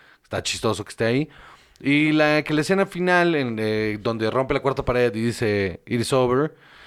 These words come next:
eh, haga referencia a que en el momento en el que Wanda rompe la cuarta pared, es porque ella se da cuenta. Cuando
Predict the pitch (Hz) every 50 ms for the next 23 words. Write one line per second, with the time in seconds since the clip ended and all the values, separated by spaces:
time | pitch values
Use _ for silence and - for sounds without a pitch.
0 | - - _ - - 117 120 120 120 120 120 120 117 117 117 117 117 117 113 107
1 | - _ _ - - - - - - _ - _ _ _ _ _ _ _ - -
2 | 151 151 147 170 170 170 165 151 151 160 - - 165 151 160 165 160 - - 160
3 | 151 147 147 139 - - 131 127 123 123 127 127 127 135 135 143 151 143 175 160
4 | 151 135 - 143 123 131 143 147 143 143 151 139 - 151 135 123 - 143 139 139
5 | - 131 - 131 127 123 131 131 123 - _ _ _ _ _ _ _ _ _ _
6 | - - - - 135 127 - 139 135 135 - - 127 123 123 - 139 135 127 123
7 | - 123 113 110 104 - _ _ _ _ _ _ _ _ _ _ _ _ _ _
8 | _ _ _ - - - - 151 143 147